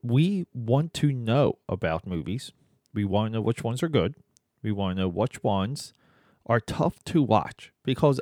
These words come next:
I refuse to admit any movie's bad. I believe movies have bad choices. Um, th-, this, this is a movie I care a lot. We're on a Netflix run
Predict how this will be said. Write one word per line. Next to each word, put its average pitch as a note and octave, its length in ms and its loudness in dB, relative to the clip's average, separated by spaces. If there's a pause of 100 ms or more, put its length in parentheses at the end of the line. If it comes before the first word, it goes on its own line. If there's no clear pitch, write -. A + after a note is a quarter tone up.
I C3+ 60 2
refuse E3+ 640 -2
to D3+ 100 2
admit A#2+ 340 0
any G#2 220 -2
movie's F2+ 380 -4
bad. - 480 -6 (1000)
I A2+ 60 6
believe A#2 340 2
movies G#2 320 -4
have F#2 220 2
bad F2+ 280 2
choices. - 760 -2 (1040)
Um, G#2 520 6 (560)
th-, D#3 200 8
this, E3+ 520 2
this D3+ 340 0
is G#3+ 120 0
a G3+ 40 6
movie G#2 420 4 (1300)
I B2+ 160 6
care A2 320 4
a D#2+ 40 0
lot. - 200 -2 (240)
We're G#2 260 2
on G3 200 6
a F#3+ 60 0
Netflix - 600 -2
run D#2 220 -6